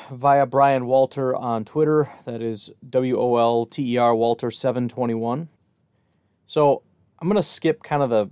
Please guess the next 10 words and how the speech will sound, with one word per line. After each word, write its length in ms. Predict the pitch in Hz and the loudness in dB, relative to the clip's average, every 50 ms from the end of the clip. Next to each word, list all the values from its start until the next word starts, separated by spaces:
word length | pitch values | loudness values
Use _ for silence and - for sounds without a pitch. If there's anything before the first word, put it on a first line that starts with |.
| _ _ | _ _
beginning 420 | - 117 113 123 127 123 120 113 107 | -14 -10 -6 -4 -2 -2 -2 -2 -4
portion 440 | - - 139 127 120 - - 117 110 | -6 -2 -2 -2 -2 -2 -6 -10 -8
of 100 | 104 98 | -8 -6
it, 160 | 104 104 101 _ _ _ _ | -6 -8 -8 _ _ _ _
get 160 | - - - | -14 -14 -12
to 80 | - - | -10 -8
the 100 | 104 104 | -10 -10
crux 380 | - - - 127 113 - - - | -6 -4 -2 -2 -2 -4 -6 -8
of 120 | 104 95 | -8 -6
it. 120 | 101 95 | -8 -10